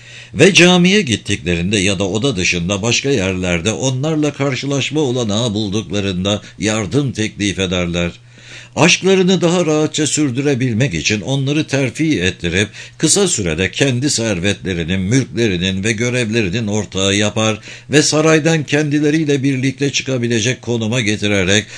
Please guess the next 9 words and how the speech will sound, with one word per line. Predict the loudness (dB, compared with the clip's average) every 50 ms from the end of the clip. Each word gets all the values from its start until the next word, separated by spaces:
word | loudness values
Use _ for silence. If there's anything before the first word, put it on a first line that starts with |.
| -18 -8 0
padişahın | 4 4 4 6 4 2 2 2 2 2 2 0 0 0
onlara | -2 -4 -4 -4 -2 0 0 0 0 0
bahşettiği | 0 -2 0 -2 -2 -4 -4 -4 -6 -6 -4 -2 0 0
yönetim | 2 0 0 0 -2 -2 -2 -2 0 0
yerlerine | -2 0 -2 -2 0 0 0 0 0 0 0
giderken | 0 0 0 0 0 0 0 -2 -2 -2 0 0
yanlarında | 0 0 0 0 0 -2 -2 -2 -2 -2 -2 -2 -2
gelmelerini | -2 0 0 0 0 -2 -4 -2 -2 -2 -2 0 -2 -2
sağlarlar. | -2 -2 -2 -2 -2 0 0 0 -2 -2 -2 -2 -2 -2 -2 -4 -6 -12